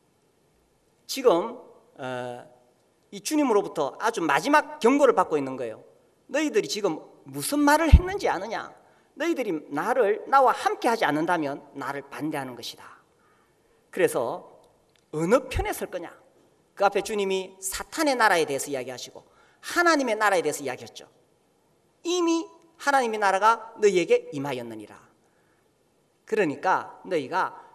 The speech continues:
사탄 편에 서든지 하나님 나라 편에 서든지 중립은 없다는 것입니다. 우리는 이렇게 생각할 수 있어요. "아, 나는 뭐 예수님을 크게 반대한 적이 없습니다."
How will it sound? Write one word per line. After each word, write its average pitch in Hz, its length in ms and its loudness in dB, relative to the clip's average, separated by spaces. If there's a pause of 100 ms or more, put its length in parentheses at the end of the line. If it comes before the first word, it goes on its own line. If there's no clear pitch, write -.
사탄 - 540 -6
편에 370 300 -4
서든지 127 580 -6 (400)
하나님 320 540 -2
나라 247 180 -2
편에 - 280 -8
서든지 - 440 -10 (920)
중립은 370 500 -2
없다는 147 340 -4
것입니다. 113 360 -14 (1500)
우리는 269 280 0
이렇게 247 160 2
생각할 175 260 -2
수 - 80 -12
있어요. 123 240 -12 (220)
"아, 147 260 -8
나는 233 300 0
뭐 180 200 0
예수님을 196 500 -2
크게 214 240 -6
반대한 214 420 -4
적이 135 180 -8
없습니다." 123 480 -10